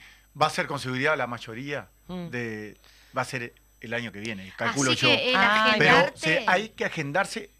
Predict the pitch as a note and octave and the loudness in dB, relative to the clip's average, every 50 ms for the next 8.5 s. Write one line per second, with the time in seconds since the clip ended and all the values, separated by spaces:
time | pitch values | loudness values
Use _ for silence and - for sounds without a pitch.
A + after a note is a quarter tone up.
0 | _ _ - - F3 F#3 F3 C3+ B2+ C#3 D#3+ D3+ B2 G#2+ F#2+ F#2+ - - - - | _ _ -14 -12 -12 0 2 4 4 4 4 2 0 0 -2 -6 -12 -20 -20 -20
1 | - - - - - G#3 G#3+ G#3 F3 G3 G3 B3+ B3 A#3 - A3+ - D#3+ D3 C#3+ | -20 -20 -20 -16 -6 -2 -2 -2 -2 -4 -2 -2 -2 0 -2 -4 -4 -2 -4 -4
2 | C#3 B2+ C#3 D3+ E3+ E3+ - E3 C3 - - C3+ D3+ F#3+ F#3+ F#3 - - D#3 E3 | -2 -2 0 0 0 -2 -2 -8 -10 -6 -4 -2 -2 0 -2 -2 -6 -4 -6 -6
3 | D#3 - - - E3+ D#3+ E3 D#3+ - B2+ - - D3+ C3+ A2 F#2+ - - _ _ | -4 -6 -6 -6 -4 -4 -4 -8 -10 -10 -10 -8 -8 -8 -8 -10 -18 -20 _ _
4 | - - - - - - - - - - - E3+ C#3 F#3+ F3+ F3 F#3 - C#4 C4+ | -20 -20 -20 -20 -20 -20 -20 -20 -20 -14 -12 -6 0 0 2 2 2 0 0 0
5 | A3+ B3+ A#3 G#3+ A3 F#3 - G3 E3 - G#3+ A#3 A3+ E3+ - - C3+ C#3+ - _ | 0 0 -2 -2 -4 -4 -4 -4 -6 -4 -6 -6 -6 -6 -8 -12 -18 -20 -20 _
6 | _ _ _ _ _ _ _ _ _ - C#3+ - D3+ C#3 C3+ - D#3+ F#3 G3+ G3 | _ _ _ _ _ _ _ _ _ -12 -8 -6 -4 -4 -2 -2 -2 -2 -2 -2
7 | D#3+ F#3 F#3+ F#3 E3+ D3 C3+ A#2+ G2+ A2+ G2+ A2 A#2 B2+ D#3+ F#3 C#3+ B2 A2 G#2 | -4 -4 -2 -2 -2 -2 -2 -6 -6 -6 -6 -4 0 0 2 2 2 0 0 -4
8 | G2 - _ _ _ - E3+ F3 E3+ | -8 -14 _ _ _ -12 -12 -10 -10